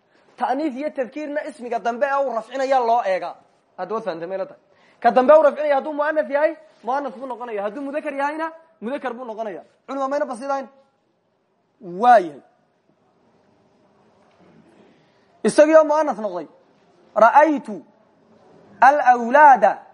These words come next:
al-caaqilata ummuhum. Ka warrama sida? Mancuudkii waa maxay? Waa jamacde. Muna jamcu taksiir ahayn? Awjuul icraabkii muxuu ka haystaa? Nasbo.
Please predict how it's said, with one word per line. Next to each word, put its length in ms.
al-caaqilata 1040
ummuhum. 540
Ka 100
warrama 260
sida? 200
Mancuudkii 500
waa 100
maxay? 260
Waa 220
jamacde. 340
Muna 200
jamcu 180
taksiir 280
ahayn? 160
Awjuul 320
icraabkii 340
muxuu 160
ka 80
haystaa? 320
Nasbo. 380